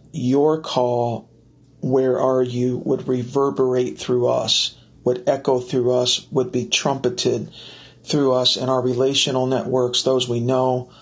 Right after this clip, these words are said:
our spheres of influence, and that you would find those that you want to find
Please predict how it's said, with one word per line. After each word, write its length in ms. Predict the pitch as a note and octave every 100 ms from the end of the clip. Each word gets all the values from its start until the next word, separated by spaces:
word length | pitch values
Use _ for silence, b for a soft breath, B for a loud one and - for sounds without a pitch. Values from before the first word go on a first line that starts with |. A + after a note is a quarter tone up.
| B _
our 100 | B2+
spheres 440 | - C3+ C3 B2
of 80 | B2
influence, 920 | A#2 - C3 B2 B2 B2 - - - _ -
and 100 | C3+
that 140 | C3 B2
you 100 | B2+
would 140 | B2
find 500 | - C#3 C#3+ D3 C#3+
those 460 | C3 B2 B2 B2 -
that 140 | A2
you 200 | B2 C3
want 300 | B2 B2+ A2
to 80 | -
find 760 | - C3+ B2 B2 A#2+ A#2 A#2